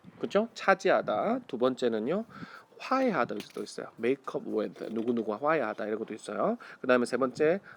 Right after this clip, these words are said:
make up, 화장하다는 뜻도 있죠. 그죠? 음. 뭐 구성하다는 뜻도 있고. 그래서 여기서는 뭐다? 차지하다, 구성하고 있다는 얘기야. 이 퍼센트를 차지하는 거야. 뭐에? 전 세계의 지디피에, 그쵸? 국내 총생산이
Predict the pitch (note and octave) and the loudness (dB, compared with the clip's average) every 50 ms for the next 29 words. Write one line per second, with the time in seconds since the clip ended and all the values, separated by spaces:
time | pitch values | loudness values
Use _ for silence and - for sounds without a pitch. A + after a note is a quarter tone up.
0 | - - A2+ A#2 C#3 - - - F#2+ - - - C#3+ - F#3 F#3+ G3+ A3 A3+ G#3+ | -6 -2 0 0 0 0 -2 -6 -6 -6 -2 -2 0 2 2 4 4 4 2 2
1 | D#3+ A2+ G2 G2+ - - A2 G#2 - - E3 E3+ E3+ - _ _ - - - E3+ | 0 -2 -2 -4 -6 -4 -4 -6 -4 -4 -4 -4 -4 -6 _ _ -8 -4 -4 -4
2 | G3+ - - A#2+ A2 G#2 - _ _ _ _ - - - _ _ _ - - - | -4 -4 -6 -8 -8 -8 -10 _ _ _ _ -20 -20 -20 _ _ _ -12 -10 -8
3 | C3+ A2 - - A#2 - A#2+ A#2+ C3+ D3 C#3 A#2+ G#2+ - - - C#3 - - - | -6 -6 -6 -6 -6 -2 2 4 4 4 4 2 0 -2 -4 -2 -2 -2 -4 -6
4 | G#2+ - - - - - - C3+ C#3+ C#3 C#3+ D3+ D3 - D3 C#3 E3 C#3 - G2+ | -8 -8 -8 -12 -20 -12 0 4 6 6 8 6 6 4 4 0 0 0 2 4
5 | A2+ C3+ F3+ A3 A#3+ - - - - - - - - A3 G#3 A#3 F#3 - - - | 6 6 6 4 2 -4 -10 -20 -16 -12 -4 0 0 2 2 2 0 0 -2 -6
6 | - - - C3+ A#2+ D#3 F3 G#3 A3 G#3 B2 - G#2+ G#2+ G#2 G2+ G2+ G2+ - - | -10 -8 -6 -4 -2 0 2 2 2 2 0 0 -2 -4 -6 -6 -8 -10 -12 -14
7 | - - B2+ B2 A#2+ - - G#3 G3 A#3+ A3+ A3 - D3 G#2+ G2+ - - G#2+ - | -12 -8 -6 -6 0 4 4 6 6 4 2 2 0 -4 -4 -4 -4 -6 -4 -2
8 | A2 G#2 G#2 G2+ G2+ G#2 - B2 A#2 A2+ A#2 C3+ E3 F#3+ A3+ - - - - - | -2 -2 -2 -2 -4 -6 0 6 8 10 10 10 8 6 4 0 -8 -16 -16 -14
9 | - - - - D3 F#3 A3+ A#3+ A3+ - G3 D#3+ - D#3 D3 C#3+ E3+ F#3+ F#3+ - | -14 0 6 6 8 8 8 6 4 2 2 2 4 4 4 6 6 4 4 2
10 | - - A2+ G#2 C3+ B2+ - - B2 A#2+ C3 D3+ C3 G#2+ G2+ G#2+ - - - - | -2 -6 -4 -2 -4 -4 -4 -2 0 2 4 4 4 4 2 -2 -10 -18 -20 -18
11 | - - - - - G3 A#3 A#3 - - C#3+ D#3 F3 G3 G3 - - C3 A#2+ - | -12 -8 -6 0 2 2 2 2 0 0 2 4 4 4 4 2 0 -4 -2 0
12 | C#3 C#3 C3+ B2+ G#2+ G#2 A#2 C#3+ D#3+ F#3 | 0 0 0 0 0 0 0 0 0 -2